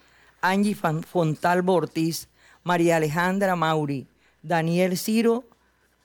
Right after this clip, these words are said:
y muchos más. En el aspecto informal,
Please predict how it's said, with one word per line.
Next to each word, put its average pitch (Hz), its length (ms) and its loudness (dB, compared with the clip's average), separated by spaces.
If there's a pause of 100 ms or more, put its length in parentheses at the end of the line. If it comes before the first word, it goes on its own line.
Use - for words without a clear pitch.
(640)
y 196 100 0
muchos 175 400 0
más. 127 380 -4 (800)
En 202 160 2
el 196 100 4
aspecto 233 460 -2
informal, 185 680 0